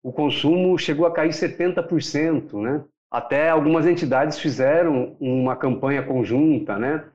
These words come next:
Com o seguinte slogan, né? "Na hora de abastecer o seu veículo, prefira etanol", né?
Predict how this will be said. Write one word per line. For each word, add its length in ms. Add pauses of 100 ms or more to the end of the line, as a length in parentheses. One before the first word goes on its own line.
(140)
Com 160
o 40
seguinte 360
slogan, 500
né? 120
"Na 180
hora 240
de 80
abastecer 540
o 40
seu 160
veículo, 400
prefira 800
etanol", 800
né? 240